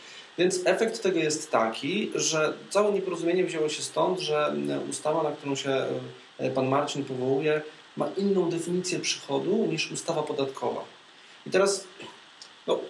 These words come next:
to oczywiście jakby zamyka sprawę moim zdaniem, nie powinno być z tym absolutnie żadnego problemu i gdyby ktokolwiek miał tego typu problemy, w szczególności, e, właśnie pan Marcin, to ja bardzo zachęcam, żeby się z nami skontaktować i będziemy próbowali oczywiście pomóc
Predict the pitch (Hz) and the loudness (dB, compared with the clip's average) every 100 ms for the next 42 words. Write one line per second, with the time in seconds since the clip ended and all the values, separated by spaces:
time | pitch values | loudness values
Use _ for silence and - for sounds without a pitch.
0 | - - - - 240 240 233 233 226 220 | -12 -20 -4 2 2 2 2 2 2 4
1 | 226 226 220 - 240 214 147 135 131 - | 6 6 4 4 4 4 4 2 2 2
2 | 120 131 147 151 147 151 143 143 - 147 | 4 4 0 -4 -4 -2 -2 -2 -4 -4
3 | 139 - - 139 135 131 131 123 131 117 | -4 -6 -4 -2 0 0 0 0 2 4
4 | 117 151 156 143 143 135 135 135 147 135 | 4 2 2 0 0 0 0 0 0 0
5 | 123 143 175 175 123 120 - - 120 117 | 0 2 2 2 -2 -4 -6 -10 -6 0
6 | 117 120 117 - 120 120 120 120 - 123 | 0 0 -6 -10 -10 -8 -8 -8 -8 -8
7 | 113 - - - - 120 123 117 123 127 | -8 -14 -20 -20 -4 2 2 2 2 2
8 | 123 117 117 117 110 107 - 147 139 135 | 0 -4 -2 0 0 0 -2 -2 0 0
9 | 135 139 135 131 131 135 127 123 123 131 | 2 0 0 -2 -2 -2 -2 -4 -4 -6
10 | 127 131 127 127 123 - 127 127 127 120 | -4 -4 -4 -8 -10 -4 -2 -2 -6 -2
11 | 123 127 120 - 120 120 120 - 117 - | 0 2 0 -2 -2 0 -2 -4 -12 -12
12 | - 127 120 | -4 -2 -2